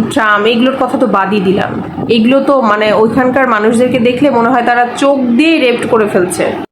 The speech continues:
একজন মানুষ, একজন মেয়ে হাসপাতালে রেপ হওয়ার পরেও তাকে পাওয়ার করাপশন করে এটা চেঞ্জ করার চেষ্টা করা হয়। আসলে এই পাওয়ার করাপশনের শিকার কিন্তু আমরা আগে থেকে,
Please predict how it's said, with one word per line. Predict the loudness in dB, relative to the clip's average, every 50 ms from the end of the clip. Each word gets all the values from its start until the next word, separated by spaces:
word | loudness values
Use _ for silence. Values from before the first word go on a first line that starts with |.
| _ _ _ _ -4
একজন | 0 0 2 2 4 2 2 2
মানুষ, | 2 2 2 0 0 0 0 0
একজন | 0 0 0 0 0 2 2 2 2 4
মেয়ে | 4 2 2 2 2 0 0 -2 -4
হাসপাতালে | -6 -6 -4 -4 -4 -2 -2 0 0 0 0 2 2
রেপ | 0 0 0 -4 -8 -4
হওয়ার | -2 0 2 2 0 0 0 0
পরেও | 0 2 2 2 2 0 -2 -4 -6 -10 -10 -10 -10 -8 -4
তাকে | -4 -4 -2 -2 -2 -2 -4 -8 -12 -16 -10 -4
পাওয়ার | -2 0 0 2 2 0 0 0 0 0
করাপশন | 0 2 0 0 -2 -2 0 0 0 0 0 2
করে | 2 2 2 2 2 2 0
এটা | 0 0 0 0
চেঞ্জ | 0 0 2 2 2 0 0 0
করার | 0 0 0 0 0 0
চেষ্টা | 0 0 0 -2 -4 -2 -2
করা | 0 -2 -2 -2 -2
হয়। | -2 -2 -2 -2
আসলে | -4 -2 0 2 2 2
এই | 2 2 0 0
পাওয়ার | 0 2 0 0 0 0
করাপশনের | 0 0 0 -2 -2 0 0 0 0 0 -2
শিকার | -2 -2 0 0 0 0
কিন্তু | 0 0 0 0
আমরা | 0 0 0 -2 -2 -4 -6 -8 -6 -6 -4 -4 -2
আগে | -2 -2 -2 0
থেকে, | 0 0 2 2 0